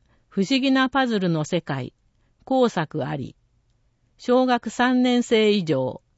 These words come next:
八月五日火曜、午後一時から三時。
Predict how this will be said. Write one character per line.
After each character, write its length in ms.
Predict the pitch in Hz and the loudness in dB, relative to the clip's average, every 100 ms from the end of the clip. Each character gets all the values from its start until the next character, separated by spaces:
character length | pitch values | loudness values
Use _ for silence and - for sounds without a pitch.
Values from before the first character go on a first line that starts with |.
| _ _ _ | _ _ _
八 300 | - 190 - | -6 -6 -2
月 300 | 254 247 - | 0 0 0
五 220 | 190 202 - | -4 -4 -4
日 140 | 202 | -4
火 180 | - 185 | -2 -2
曜、 420 | 190 170 120 - _ _ - | 2 0 -2 -10 _ _ -2
午 200 | 220 285 | 2 6
後 180 | 220 - | 6 4
一 280 | 180 285 | 0 0
時 120 | 262 220 | 0 0
か 160 | 165 | 0
ら 120 | 151 | 0
三 300 | 135 196 180 | 0 0 0
時。 240 | 139 123 | 0 -4